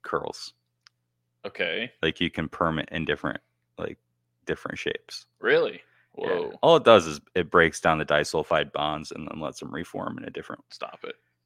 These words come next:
Speaker 1: Yeah.
Speaker 2: Stop it, Phil. <laughs> Just stop it right now. Hey, all right, explain. Okay, explain icing to me real quick. So
Speaker 1: In ice
Speaker 2: ice,
Speaker 1: hockey?
Speaker 2: yeah, so icing,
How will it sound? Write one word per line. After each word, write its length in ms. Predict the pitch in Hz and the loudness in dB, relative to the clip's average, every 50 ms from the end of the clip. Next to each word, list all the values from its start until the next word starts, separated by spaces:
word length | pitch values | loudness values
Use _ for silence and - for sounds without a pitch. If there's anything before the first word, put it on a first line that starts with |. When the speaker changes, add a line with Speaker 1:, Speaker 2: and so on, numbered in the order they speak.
| _ _ _ _ _ - | _ _ _ _ _ -4
Speaker 1:
Yeah. 180 | 87 76 62 - - - | -2 -2 -2 -2 -6 -10
Speaker 2:
Stop 280 | - - - - - | -14 -14 -12 -14 -16
it, 120 | - - - | -18 -18 -16
Phil. 260 | - 67 65 76 - _ _ _ _ _ - - - - | -16 -14 -14 -14 -16 _ _ _ _ _ -20 -18 -12 -8
<laughs> 1040 | 185 180 160 - - 185 - - 190 - - - 208 - - - 202 - - - 220 | -6 -6 -4 0 -2 -2 2 2 0 2 6 6 4 6 6 4 2 2 2 -12 -10
Just 220 | - 165 - - | -6 -6 -6 -6
stop 320 | - - 139 120 117 113 117 | -4 2 2 4 4 4 2
it 40 | |
right 200 | 110 107 104 107 | 0 -2 -2 -2
now. 100 | 110 107 - - - - - _ - | -4 -6 -8 -10 -20 -20 -12 _ 2
Hey, 180 | 156 135 110 - - _ _ _ - _ _ _ _ - | 2 2 2 0 -8 _ _ _ -20 _ _ _ _ 6
all 80 | 127 | 8
right, 160 | 123 117 - - - _ - | 8 8 8 4 -6 _ 2
explain. 840 | 131 123 - - - - - - 127 127 127 131 139 147 156 160 160 _ _ _ _ _ _ _ _ _ _ _ _ _ _ - | 2 2 2 0 -10 -8 -2 0 2 4 4 2 0 -2 -6 -8 -12 _ _ _ _ _ _ _ _ _ _ _ _ _ _ -8
Okay, 300 | 113 110 - 113 - - - - 120 | -6 -2 0 0 0 0 -2 -4 -6
explain 500 | 117 - - - - 135 135 135 127 110 - | -4 -4 -6 -4 0 0 2 2 0 0 0
icing 440 | 107 110 107 - - 101 98 104 104 | -2 -2 -2 -2 -8 -10 -10 -12 -12
to 100 | - 104 | -14 -14
me 180 | 101 95 90 | -12 -12 -10
real 140 | 92 95 101 | -10 -10 -10
quick. 240 | - - - 95 95 _ _ _ _ _ _ _ _ _ _ - | -10 -8 -10 -10 -10 _ _ _ _ _ _ _ _ _ _ -18
So 340 | - - 143 123 110 - - _ _ _ _ - | -8 -4 -2 -2 -2 -2 -4 _ _ _ _ -6
Speaker 1:
In 100 | 123 110 | -2 2
ice 140 | 107 104 107 | 2 6 8
Speaker 2:
ice, 80 | 120 | 10
Speaker 1:
hockey? 400 | 127 139 139 - - 170 165 165 165 | 10 10 8 6 2 -2 -2 -2 -2
Speaker 2:
yeah, 180 | 135 127 113 101 | -2 -2 -2 -2
so 200 | - - 110 - - | -2 -2 -4 0 2
icing, 460 | 113 127 135 - - 156 143 127 | 2 0 0 -2 -6 -8 -8 -10